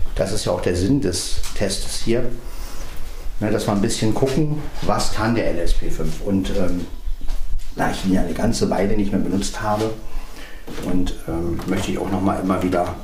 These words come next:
sagen, für was ist er gut, für was ist er nicht gut. Ja, das ist natürlich immer sehr wichtig.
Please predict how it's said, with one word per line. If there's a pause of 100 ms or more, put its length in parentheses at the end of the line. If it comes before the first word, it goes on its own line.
(100)
sagen, (480)
für
was
ist
er
gut, (1500)
für
was
ist
er (300)
nicht
gut. (760)
Ja,
das
ist
natürlich (200)
immer
sehr
wichtig.